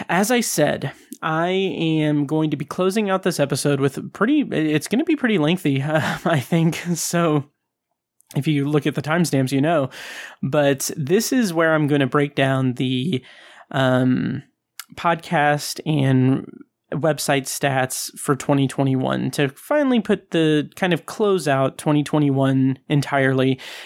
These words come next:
And I'm also gonna share my honorable mentions for the year for twenty twenty-one, as I mentioned in the, uh, year in review episode. So, um, first of all, just wanna say thank you guys for supporting us through another year. It's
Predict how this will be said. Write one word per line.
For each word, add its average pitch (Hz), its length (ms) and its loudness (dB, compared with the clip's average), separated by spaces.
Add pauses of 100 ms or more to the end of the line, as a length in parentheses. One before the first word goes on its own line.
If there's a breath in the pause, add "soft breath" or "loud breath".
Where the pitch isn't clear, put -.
And 170 100 0
I'm 165 80 2
also 156 220 0
gonna 135 160 2
share 139 180 2
my 135 160 0
honorable 135 440 2
mentions 127 600 2
for 147 320 0
the 131 120 0
year 135 580 0
for 139 180 -2
twenty 135 260 0
twenty-one, 139 460 0
as 147 240 -2
I 143 60 0
mentioned 135 420 0
in 135 380 2 (520 loud breath)
the, 165 520 0
uh, 143 240 2
year 151 340 2
in 139 80 2
review 135 480 0
episode. 135 680 -4 (1040)
So, 190 420 0 (500 loud breath)
um, 165 440 2 (280)
first 226 260 0
of 156 60 -2
all, 143 160 4
just 170 160 0
wanna 185 160 4
say 139 160 2
thank 156 260 0
you 147 60 0
guys 131 320 2
for 139 120 0
supporting 160 440 2
us 151 160 0
through 143 180 0
another 139 260 2
year. 160 460 0
It's - 420 -4